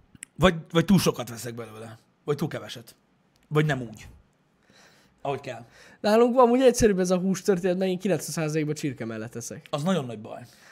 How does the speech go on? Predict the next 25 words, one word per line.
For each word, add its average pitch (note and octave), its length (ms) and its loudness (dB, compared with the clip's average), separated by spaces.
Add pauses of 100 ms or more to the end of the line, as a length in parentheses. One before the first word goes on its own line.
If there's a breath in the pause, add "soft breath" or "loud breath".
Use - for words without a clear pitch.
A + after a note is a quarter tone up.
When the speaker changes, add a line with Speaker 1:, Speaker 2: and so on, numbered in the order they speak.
(100)
Speaker 2:
Tudom C4+ 340 4
amúgy. G#3 400 0 (160)
Speaker 1:
Mármint G3+ 240 6
Speaker 2:
De, B3 60 10
Speaker 1:
ilyet, G3+ 120 4
hogy F#3+ 140 -2
a F#3+ 40 2
Speaker 2:
de B3 80 10
hogy C4 80 10
Speaker 1:
madár- C#4 140 8
Speaker 2:
azt - 80 2
egyszerű B3 300 6
megvenni. E3 500 0
Speaker 1:
Ja, C#4+ 120 6
hát D#4+ 200 0
azt D4+ 200 -2
egyszerű A#3 320 2
Speaker 2:
De D4 60 4
kurva E3 160 2
Speaker 1:
megvenni, E3+ 240 8
Speaker 2:
egyszerű. E3+ 300 2
Speaker 1:
igen. C3+ 100 -2 (200)
Igen. B2+ 300 -6 (120)
Speaker 2:
Úgyhogy G#3+ 240 2
ennyi. B2+ 280 -2